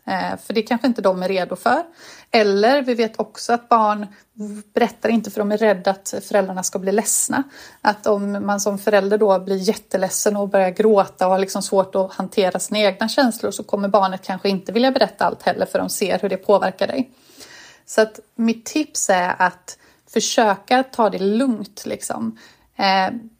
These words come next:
försök att liksom härbärgera dina känslor framför ditt barn och så får du ventilera dina känslor med någon annan efteråt. Och så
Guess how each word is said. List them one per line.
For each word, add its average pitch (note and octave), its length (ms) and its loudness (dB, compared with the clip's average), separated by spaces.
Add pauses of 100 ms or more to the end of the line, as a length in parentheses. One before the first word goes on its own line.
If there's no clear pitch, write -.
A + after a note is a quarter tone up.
(380)
försök C#4+ 420 2
att C4 180 0
liksom G#3+ 320 -6
härbärgera G3+ 640 4
dina F#3+ 380 2
känslor G3+ 640 -2
framför F#3+ 400 -4
ditt - 180 -8
barn C4 300 4
och B3+ 60 4
så A3+ 100 -6
får A3 120 -4
du A#3 60 4
ventilera G#3+ 440 2
dina F#3 260 -2
känslor F#3+ 360 -6
med F3+ 280 -6
någon F#3+ 180 -6
annan F#3+ 360 -6
efteråt. A#3+ 560 -2 (220)
Och - 260 -2
så B3 400 2